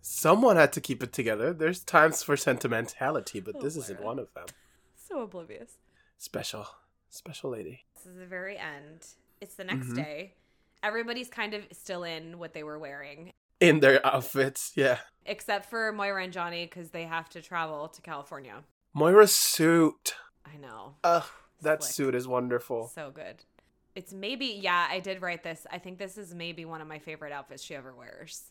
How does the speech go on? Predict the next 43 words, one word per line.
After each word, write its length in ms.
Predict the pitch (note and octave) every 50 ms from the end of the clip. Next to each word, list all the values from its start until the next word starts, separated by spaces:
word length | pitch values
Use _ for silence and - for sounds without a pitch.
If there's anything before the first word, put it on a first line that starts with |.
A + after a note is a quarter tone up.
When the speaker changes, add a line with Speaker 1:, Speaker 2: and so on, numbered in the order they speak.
| _ _
Speaker 2:
I 80 | - E3
just 220 | C3+ C3 B2 A#2
Speaker 1:
Mm-hmm. 100 | B2 A#2+
Speaker 2:
love 140 | B2 B2+ - C3
it. 140 | B2+ - - -
And 100 | F3+ F#3
I 60 | F3+
like 240 | F3+ F3 F3 F3 -
the 80 | - G3
big 320 | D#3+ F3+ E3+ E3 D#3 C#3
bow 300 | D#3 D3 C#3+ D3+ D#3+ E3
that's 260 | E3 E3+ E3 _ -
on 220 | F3 E3+ E3+ E3 E3+
it. 260 | E3 E3 E3 D#3+ - -
Speaker 1:
Yeah. 300 | C#3+ B2 A#2+ A#2 A#2 A#2 - - _ _ _ -
Like, 140 | - F#3
Speaker 2:
This 120 | G#3+ A3 -
is 80 | D#4+ -
something 280 | - C#4 C4+ C4+ A#3+ -
that 100 | G#3+ -
Speaker 1:
yeah. 60 | G3
Speaker 2:
I 80 | F#3+ F#3+
might 280 | F#3+ F#3+ F#3 F#3 F#3 F3+
actually 360 | F3+ E3+ - - - F#3 F3
wear, 280 | E3 F3 E3+ E3+ E3
which 160 | D#3 D#3+ D#3+ E3+
is 140 | E3+ D#3+
really 220 | E3 E3+ E3 E3 E3
rare 520 | D#3 D3 D3 D#3+ D#3 D3 C#3+ C#3 C#3 C#3+ C#3+ _
for 320 | - D#3 D3 D3 D3 D3+ D#3+
Moira. 380 | D#3+ D#3 C#3+ B2+ C3 A#2 - _ _ _ _ -
Speaker 1:
<laughs> 300 | F#3 - - - - -
Right. 280 | E3+ F#3 G#3 F3+ D3+ -
It's 180 | D3 - D3 -
like, 300 | F#3 F3 E3+ E3 - _ _ _ _ - -
it's 320 | E3 D#3+ - - - - _ _ -
out 300 | D3 C#3+ D#3+ F3+ F3+ -
there, 240 | F#3+ G3 G#3+ A3+
but 240 | G#3 D#3+ D3 C3+ C3
it's 240 | B2+ B2 - - -
like 220 | C#3+ C3 A#2 - _ -
Speaker 2:
It 140 | - G#3+ G2+
works. 560 | G3+ F#3 E3+ - - - - - - - -